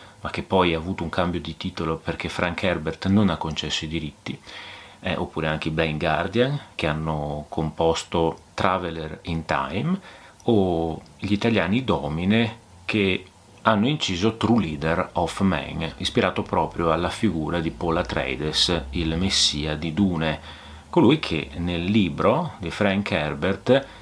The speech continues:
riesce a sollevare un intero pianeta, il pianeta Arrakis, chiamato per l'appunto Dune, contro l'impero spaziale e contro la cattiva gilda dei mercanti.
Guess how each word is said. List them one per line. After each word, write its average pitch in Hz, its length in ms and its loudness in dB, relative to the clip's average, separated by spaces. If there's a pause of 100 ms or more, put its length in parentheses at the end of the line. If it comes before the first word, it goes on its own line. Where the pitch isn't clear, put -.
(160)
riesce 98 300 2
a - 20 0
sollevare 98 540 2
un 98 120 6
intero 92 440 2
pianeta, 98 500 0
il 104 80 0
pianeta 82 380 -2
Arrakis, 71 500 -2
chiamato 73 460 -6
per 82 160 -6
l'appunto 85 480 -4
Dune, 120 480 2 (520)
contro 110 760 4
l'impero 80 960 0
spaziale 76 1000 -2 (340)
e 87 100 -6
contro 87 480 0
la 82 160 0
cattiva 92 640 0 (160)
gilda 76 840 0
dei 78 380 0
mercanti. 71 800 -6